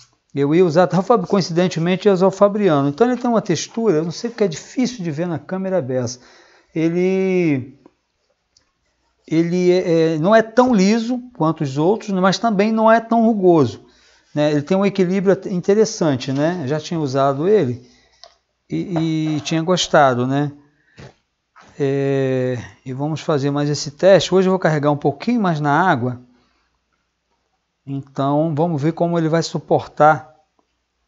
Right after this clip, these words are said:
essa quantidade, uma quantidade maior de água, tá? Vou usar pra in-, é, iniciando. E dessa vez eu vou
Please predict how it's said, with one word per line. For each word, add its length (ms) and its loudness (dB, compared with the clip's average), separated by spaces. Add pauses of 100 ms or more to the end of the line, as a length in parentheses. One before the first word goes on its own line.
(160)
essa 220 -10
quantidade, 640 -2
uma 160 0
quantidade 480 -2
maior 360 -2
de 140 -4
água, 340 -4 (120)
tá? 340 2 (1120)
Vou 120 -4
usar 220 2
pra 160 -4
in-, 200 -4
é, 220 -2
iniciando. 680 -2 (360)
E 60 -4
dessa 320 2
vez 580 2 (140)
eu 160 -2
vou 880 2